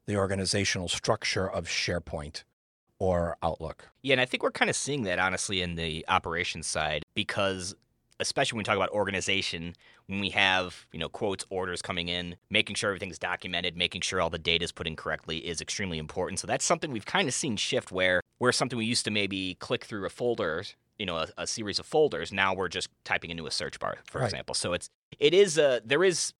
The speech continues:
Speaker 2: you know, a, a, whether we recognize it or not, 'cause I certainly didn't know really exactly, but once you kinda mention it, it really makes sense to what they're, what they're focusing on, I guess.
Speaker 1: That, that was actually something that I, I gleaned from the f-, folder label issue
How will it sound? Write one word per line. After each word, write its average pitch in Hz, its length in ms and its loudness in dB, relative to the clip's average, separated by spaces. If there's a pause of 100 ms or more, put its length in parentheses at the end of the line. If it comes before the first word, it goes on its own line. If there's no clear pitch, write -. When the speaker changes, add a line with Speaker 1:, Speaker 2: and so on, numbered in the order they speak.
(240)
Speaker 2:
you 127 100 -6
know, 104 180 0
a, 104 180 2
a, 101 340 4 (300)
whether 135 240 6
we 131 100 2
recognize 107 540 6
it 98 40 -2
or 90 60 -2
not, 87 200 2
'cause - 80 -14
I 101 80 0
certainly 87 300 -6
didn't 87 260 -10
know 95 200 -4
really 90 380 -6
exactly, 92 440 -6
but 80 160 -8 (460)
once 110 140 -6
you 110 80 -10
kinda 101 160 -4
mention 85 320 -4
it, 71 80 -6
it 71 80 -6
really 78 180 -4
makes 78 340 -8 (120)
sense 120 300 0
to 85 120 -6 (120)
what 92 160 -4
they're, 78 260 -4 (140)
what 101 100 -4
they're - 100 -4
focusing - 440 -10
on, - 120 -20
I - 60 -20
guess. - 240 -16 (460)
Speaker 1:
That, 147 260 6
that 147 160 8
was 131 160 2
actually 113 240 2
something 101 320 2
that 90 140 2
I, 85 180 -2 (140)
I 90 280 0 (840)
gleaned 117 420 2
from 110 440 4
the 98 260 2
f-, - 120 -8 (360)
folder 110 500 4
label 98 460 4
issue 98 420 0